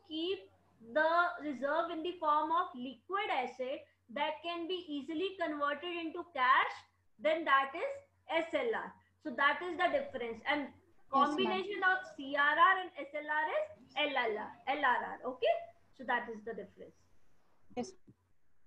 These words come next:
Speaker 1: Okay, then,
Speaker 2: Ma'am.
Speaker 1: uh, under this process, Malika, just go through this process, and if any round or any point is not clear,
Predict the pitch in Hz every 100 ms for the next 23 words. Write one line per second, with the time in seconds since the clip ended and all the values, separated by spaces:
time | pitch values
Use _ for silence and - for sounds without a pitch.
0 | - - 262 262 247 285 302 220 208 254
1 | 247 247 381 294 302 381 415 415 381 359
2 | 339 339 330 - 339 330 349 370 415 339
3 | 392 - 294 311 339 370 392 403 392 349
4 | 339 330 339 - 381 359 - 349 370 -
5 | 302 339 415 - - _ _ _ _ -
6 | 269 254 269 311 349 359 320 285 311 440
7 | 339 330 330 339 370 330 320 320 320 330